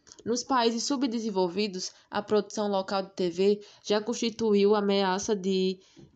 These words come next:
à hegemonia do cinema. A expansão dos canais pelas cidades do interior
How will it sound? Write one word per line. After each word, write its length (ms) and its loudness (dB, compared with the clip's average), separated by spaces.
à 400 4
hegemonia 800 6
do 100 0
cinema. 640 -2
A 400 4
expansão 640 2
dos 180 0
canais 540 0
pelas 320 0
cidades 380 -2
do 100 -8
interior 640 2